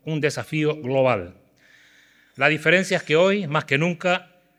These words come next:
lo que ocurre en el mundo acaba teniendo consecuencias directas en territorios como el nuestro. Los últimos datos de la onu son claros y preocupantes.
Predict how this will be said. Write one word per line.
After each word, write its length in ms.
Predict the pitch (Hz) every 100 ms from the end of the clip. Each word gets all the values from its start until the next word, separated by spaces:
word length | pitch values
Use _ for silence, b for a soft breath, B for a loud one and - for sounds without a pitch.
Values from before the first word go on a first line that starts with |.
| _
lo 160 | 131 147
que 80 |
ocurre 300 | 147 180 190
en 100 | 185
el 60 | 170
mundo 440 | 165 185 180 180 -
acaba 360 | 135 170 180 170
teniendo 440 | 170 175 160 139
consecuencias 640 | 131 127 123 139 160 170
directas 560 | 139 139 165 160 170 160 _ _ -
en 140 | 151
territorios 560 | 151 139 135 165 165 156
como 220 | 156 147
el 80 | 131
nuestro. 340 | 117 - - _ _ _ _ b b b b b
Los 180 | 139 127
últimos 340 | 170 175 165
datos 320 | 139 151 139 120 -
de 100 | 135
la 120 | 127
onu 340 | 135 175 202 208
son 220 | 175 165
claros 340 | - 175 185
y 60 | 180
preocupantes. 640 | 180 170 160 135 101 87